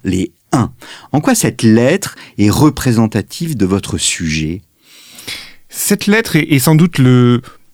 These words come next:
Speaker 2: peut-être le document le, le plus important de l'histoire du quatrième siècle, euh, pour deux raisons. D'une part, euh, c'est le premier document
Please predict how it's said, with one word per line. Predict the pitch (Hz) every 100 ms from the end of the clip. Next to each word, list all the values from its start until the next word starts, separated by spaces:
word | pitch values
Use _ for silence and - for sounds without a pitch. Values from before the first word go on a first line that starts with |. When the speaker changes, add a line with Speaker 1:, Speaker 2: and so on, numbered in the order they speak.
| _ _ -
Speaker 2:
peut-être | 214 254 247
le | 156
document | 123 165 170 170 185
le, | 135 135
le | - 127
plus | 123 - 147
important | 175 196 180 - - 165 185 220
de | 170
l'histoire | 127 123 - 156 156 175 151
du | 120 139
quatrième | - 139 - 120 113
siècle, | 113 - - - - _ _ - - - -
euh, | 131 120
pour | 117 - 135
deux | 120 190
raisons. | 202 185 143 143 113 - - - _ _
D'une | 127 113 208 214
part, | 208 180 165 135 110 - - _ 135
euh, | 123 117 - 156
c'est | - - - 262
le | 233 156
premier | - - 220 240 233
document | 185 - 175 175 170 175